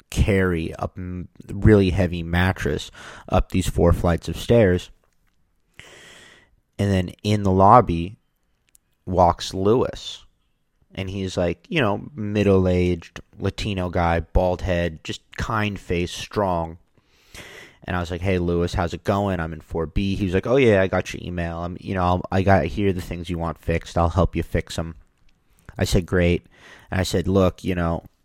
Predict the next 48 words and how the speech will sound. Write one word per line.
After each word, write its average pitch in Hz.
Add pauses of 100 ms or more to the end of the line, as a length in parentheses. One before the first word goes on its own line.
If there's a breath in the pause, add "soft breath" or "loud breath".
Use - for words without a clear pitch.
(500)
I'm 107
happy 101
to 82
pay 98
you, 82
but, 80
like, 82
is 90
there 98
any 98
way 92
you 87
can 87
help 90
me 85 (460 soft breath)
carry 85
this 80
mattress 87
up 76
four 82
flights -
of -
stairs?" - (1400 loud breath)
And 95
Lewis 95
said, 82 (400)
"You 120
don't 117
need 92
to -
pay -
me. 60 (100)
Let's 101
go." - (640)
So 95
we 90
carried 117
the 101
mattress 92
up 76
four 95
flights 82
of 78
stairs. 65
It -
was 92
so -
heavy. 98